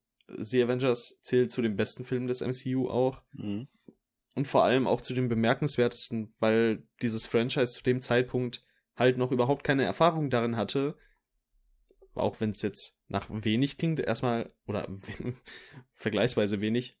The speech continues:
Speaker 1: fünf Filme miteinander zu verknüpfen und zu einem zu machen.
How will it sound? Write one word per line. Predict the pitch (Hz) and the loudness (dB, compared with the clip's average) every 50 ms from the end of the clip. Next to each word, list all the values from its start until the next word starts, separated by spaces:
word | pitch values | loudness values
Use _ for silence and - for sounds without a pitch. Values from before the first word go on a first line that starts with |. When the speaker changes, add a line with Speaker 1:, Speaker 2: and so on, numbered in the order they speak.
| _ _ _ | _ _ _
Speaker 1:
fünf | - - 135 127 117 - | -4 0 0 0 0 2
Filme | - 151 160 165 143 120 | 2 4 4 4 4 2
miteinander | 113 113 - - 110 117 113 110 110 107 104 | 0 0 0 0 0 0 0 2 2 0 0
zu | - - | -2 -6
verknüpfen | 117 - 120 - - - 135 147 - - - 117 131 170 - _ _ _ _ - | -6 -6 -6 -6 -2 -2 -2 -2 -4 -6 -6 -6 -6 -6 -10 _ _ _ _ -8
und | 113 113 - | -6 -6 -4
zu | - - | -2 -2
einem | - 117 135 127 117 107 | 0 0 2 2 0 0
zu | - - 110 | -2 -4 -4
machen. | 104 98 98 - 107 120 151 147 | -4 -4 -4 -4 -4 -6 -8 -10